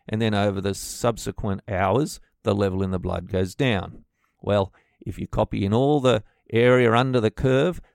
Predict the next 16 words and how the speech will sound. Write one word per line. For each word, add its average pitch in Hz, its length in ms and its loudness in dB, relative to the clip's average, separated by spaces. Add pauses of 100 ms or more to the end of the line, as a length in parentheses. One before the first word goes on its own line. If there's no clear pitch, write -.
that's 175 300 -2
a 160 60 0
good 139 240 -2
measure 120 400 0
of 101 100 -2
the 101 100 -2
total 127 600 0 (440)
global 110 560 4
body 113 560 0
exposure 110 560 0
to 107 100 -4
the 104 100 0
drug. 95 320 -4 (500)
That's - 260 -2
the 107 260 -10
area 127 460 2